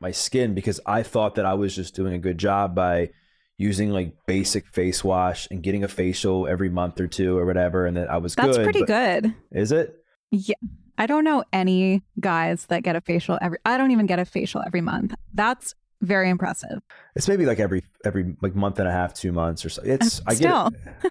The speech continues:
Speaker 2: still. <laughs>
Speaker 1: But, and it's, and it's more because I guess, like, I don't use, like, product on my face, and I, I don't, like, do a lot of other things for my skin. So I just use it as a way to justify, like, "All right, I'm on camera." I try to, like, make my face look good.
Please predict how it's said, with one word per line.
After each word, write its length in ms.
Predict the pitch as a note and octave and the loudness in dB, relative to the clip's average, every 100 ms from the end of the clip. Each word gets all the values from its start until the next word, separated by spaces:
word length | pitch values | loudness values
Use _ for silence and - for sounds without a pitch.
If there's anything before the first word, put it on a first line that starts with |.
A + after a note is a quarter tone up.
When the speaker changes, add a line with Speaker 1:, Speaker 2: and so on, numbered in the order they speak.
| - | -2
Speaker 2:
still. 100 | F#4 | -4
<laughs> 600 | - - - _ - - | -4 -14 -14 _ -20 -10
Speaker 1:
But, 160 | A#2+ E3 | 0 2
and 240 | D3 F3 | 4 2
it's, 140 | F3+ - | 0 0
and 160 | F3 | 0
it's 200 | D#3 D#3+ | 0 0
more 220 | C#3+ E3 G#3 | 2 2 2
because 300 | C#3+ - A2+ | 0 0 0
I 80 | A2 | 2
guess, 320 | A#2+ - - | 2 2 2
like, 320 | G#2+ F#2+ - _ _ - | 0 0 -8 _ _ -2
I 120 | A2+ | -2
don't 560 | G#2+ - C3 C3 B2+ - _ | -2 0 2 2 -2 -8 _
use, 320 | A#2 A2+ A2+ | -2 2 2
like, 380 | G2+ - G2+ G2 | 0 -2 -2 -4
product 440 | - G#2+ G#2+ G2+ A2 | -2 0 2 0 -2
on 80 | |
my 120 | G#2 G2+ | -2 -2
face, 480 | - G2+ G2+ G2 | 0 0 0 0
and 80 | G2+ | -2
I, 100 | F#2+ F2 - | -2 -4 -4
I 80 | G2 | -4
don't, 460 | F#2+ G#2 G#2+ G#2+ - _ | 0 2 2 -2 -6 _
like, 200 | G2+ G2 | -6 -4
do 240 | G#2 G#2+ G2 | 0 2 2
a 20 | |
lot 220 | G2 A2 | 2 2
of 60 | F2+ | 2
other 200 | G2 G2 | 0 0
things 260 | G#2 F#2+ | -2 -4
for 240 | - G2+ G#2 | -4 -2 0
my 140 | G2+ | 0
skin. 380 | F#2+ - G#2+ G2+ | -2 -2 -2 0
So 120 | G#2 | 0
I 60 | F#2+ | -2
just 300 | F#2+ - - - | -2 -8 -10 -6
use 180 | A#2+ A2 | -2 2
it 60 | G#2+ | 2
as 80 | |
a 40 | G2 | 2
way 120 | G2 | 0
to 80 | F2+ | 0
justify, 500 | A2+ A2+ G2+ - F#2+ | 0 0 -2 0 2
like, 160 | F#2 | 2
"All 60 | G2 | 2
right, 120 | F#2+ | 0
I'm 120 | E2+ | 0
on 140 | G2 G2 | -2 -2
camera." 580 | G2+ F#2+ F#2+ F#2+ F2+ - - - _ - | -2 0 0 0 0 -4 -18 -20 _ -10
I 60 | F2+ | -6
try 240 | - G2+ | 0 2
to, 80 | G3 | 2
like, 300 | F#2+ F#2+ - _ _ - | 2 0 -4 _ _ -2
make 200 | G2 G2 | -2 0
my 140 | F#2+ | -2
face 320 | - F#2+ F#2 | 0 0 0
look 140 | F#2 - | -2 0
good. 420 | F#2 F2+ F2 | 2 2 0